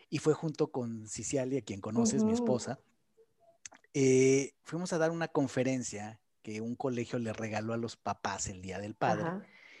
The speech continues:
Speaker 1: Y es una conferencia que tenemos Ciciali y yo que justamente se llama La Masco-, La Máscara de la Masculinidad,
Speaker 2: Ah.
Speaker 1: ¿no?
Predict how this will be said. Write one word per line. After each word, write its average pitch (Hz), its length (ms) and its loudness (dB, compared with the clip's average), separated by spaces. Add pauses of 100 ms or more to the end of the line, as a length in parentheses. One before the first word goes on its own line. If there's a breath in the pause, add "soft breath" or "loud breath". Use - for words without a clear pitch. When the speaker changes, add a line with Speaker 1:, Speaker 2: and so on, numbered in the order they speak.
(240 soft breath)
Speaker 1:
Y 131 200 4
es 127 140 2
una 143 120 2
conferencia 139 460 -2
que 131 100 -8
tenemos 117 400 -8
Ciciali 123 300 -6
y 113 40 -10
yo 113 120 -6
que 113 120 -12
justamente 110 420 -10
se 113 80 -8
llama 110 220 -6
La 98 120 -10
Masco-, 110 500 -4
La 110 100 -6
Máscara 120 440 0
de 113 100 -2
la 104 100 -6
Masculinidad, 123 640 -2 (100)
Speaker 2:
Ah. 165 360 0
Speaker 1:
¿no? 160 200 -8